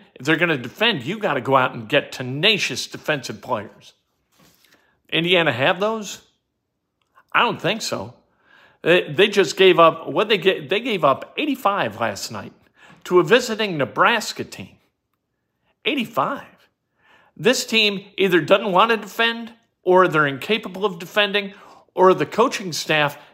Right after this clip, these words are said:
doesn't require them to defend. I don't know. It's not shooting. We sure as hell know it's not shooting,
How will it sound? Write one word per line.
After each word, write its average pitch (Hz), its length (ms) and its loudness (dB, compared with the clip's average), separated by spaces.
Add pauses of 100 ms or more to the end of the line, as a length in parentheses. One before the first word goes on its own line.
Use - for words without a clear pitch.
(100)
doesn't 180 320 0
require 226 560 2
them 160 520 -2
to 165 140 -2
defend. 147 520 -4
I 160 100 4
don't 156 140 2
know. 151 200 0 (200)
It's - 260 -4
not 180 220 4
shooting. 220 500 -2 (460)
We 156 120 -4
sure 254 260 2
as 233 140 -2
hell 247 180 0
know 156 220 2
it's - 180 -6
not 156 220 0
shooting, 120 380 -2